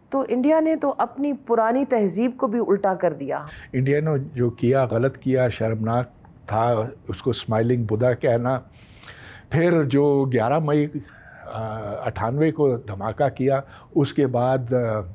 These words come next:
Speaker 2: वो खूब दनदनाते फिर रहे थे कि देखो, देखो, अब हमने, अब, अब पाकिस्तान कभी कुछ नहीं कर सकेगा। लेकिन खैर, हमारे, हमने भी बना लिया था। हम ये समझते थे कि पूरी उस इस्लामी दुनिया हमारे सामने झुक,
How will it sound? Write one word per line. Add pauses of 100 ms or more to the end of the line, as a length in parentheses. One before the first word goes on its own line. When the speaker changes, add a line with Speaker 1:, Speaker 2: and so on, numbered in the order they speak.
(560)
Speaker 2:
वो
खूब (120)
दनदनाते
फिर
रहे
थे
कि (100)
देखो,
देखो,
अब
हमने, (460)
अब, (220)
अब
पाकिस्तान
कभी
कुछ
नहीं
कर
सकेगा। (680)
लेकिन
खैर,
हमारे, (180)
हमने
भी
बना (220)
लिया
था।
हम
ये
समझते
थे
कि
पूरी
उस
इस्लामी
दुनिया
हमारे
सामने
झुक,